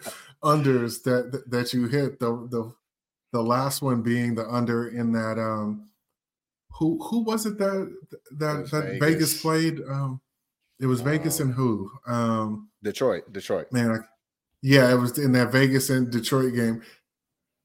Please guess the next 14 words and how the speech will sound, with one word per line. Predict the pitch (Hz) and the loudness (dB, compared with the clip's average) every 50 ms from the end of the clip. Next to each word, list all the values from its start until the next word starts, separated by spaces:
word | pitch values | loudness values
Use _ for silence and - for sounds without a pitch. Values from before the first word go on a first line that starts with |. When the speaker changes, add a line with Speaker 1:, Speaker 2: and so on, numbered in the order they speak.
| _ _ - | _ _ -14
Speaker 1:
That | 131 110 127 151 170 190 185 - - | -6 0 0 2 2 2 0 -2 2
over | 143 139 147 147 139 143 143 | 4 6 6 6 4 4 2
should | 135 - - 135 120 107 | 2 2 2 0 0 0
have | 104 104 | 0 -2
hit | 107 120 113 104 104 - | -2 -2 -4 -4 -4 -2
so | - - - - - 123 135 143 151 151 | -2 0 0 0 2 2 2 4 4 4
badly. | 139 147 143 135 127 120 110 95 98 95 95 95 - _ _ _ _ _ _ _ _ _ _ _ _ _ _ - | 6 6 8 8 6 6 2 0 -4 -8 -8 -10 -12 _ _ _ _ _ _ _ _ _ _ _ _ _ _ -16
Speaker 2:
Yeah. | 98 95 85 80 82 82 82 - | -12 -10 -10 -8 -8 -2 2 4
Speaker 1:
I | 147 | 4
was | 151 139 131 - - | 6 4 2 0 -2
tilting | - - 160 143 131 123 - 117 104 104 98 104 | -4 -2 0 0 0 0 -2 -6 -8 -8 -10 -10
the | 104 117 104 | -8 -8 -8
whole | - - - - 151 151 151 147 143 143 143 139 143 143 - _ _ _ _ _ _ - - | -8 -8 -6 -2 0 0 2 2 2 0 0 -2 -6 -10 -16 _ _ _ _ _ _ -14 -8
time. | - 127 117 107 101 95 95 | -4 -4 -4 -4 -4 -6 -10